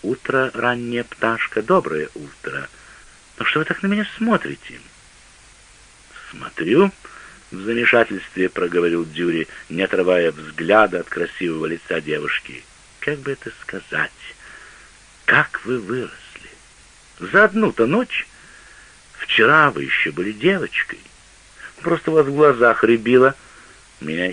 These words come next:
и сегодня рябит. Вы еще совсем сонный. Разве можно так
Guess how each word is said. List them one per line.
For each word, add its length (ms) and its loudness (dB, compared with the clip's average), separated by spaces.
и 120 -8
сегодня 640 -6
рябит. 460 -12
Вы 100 -10
еще 240 -6
совсем 380 -2
сонный. 500 0
Разве 240 0
можно 300 4
так 200 0